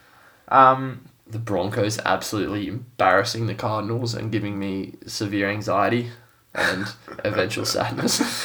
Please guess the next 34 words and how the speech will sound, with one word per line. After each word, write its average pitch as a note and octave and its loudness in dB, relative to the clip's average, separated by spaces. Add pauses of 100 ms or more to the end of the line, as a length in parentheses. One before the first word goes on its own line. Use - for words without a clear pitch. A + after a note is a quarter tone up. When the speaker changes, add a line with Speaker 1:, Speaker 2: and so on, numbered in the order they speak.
(220)
Speaker 2:
It - 0
was A2 2
just G#2+ -4
horrible G2 2
to F2+ 0
watch. G2 4
That G#2 4
was G#2+ -2
one A2+ 0
of A2+ 2
the A2 0
worst G#2+ 4
primetime G#2 -2
games F#2+ -2
in G2+ -4
recent A2+ 0
Speaker 1:
Yeah, G#2 8
Speaker 2:
memory. E3+ 4
Oh, A#2+ 10
so G#2 10
Speaker 1:
well, A#2+ 10
Speaker 2:
was A2+ 4
Monday B2 6
night's B2+ 2
game. C#3 -2
Speaker 1:
so B2 6
was B2 0
Atlanta, A#2+ 0
New B2 -4
York, C3 2
Speaker 2:
That - 2
Speaker 1:
yeah. A#2+ 10
Speaker 2:
was A2+ 2
depressing. A2 -2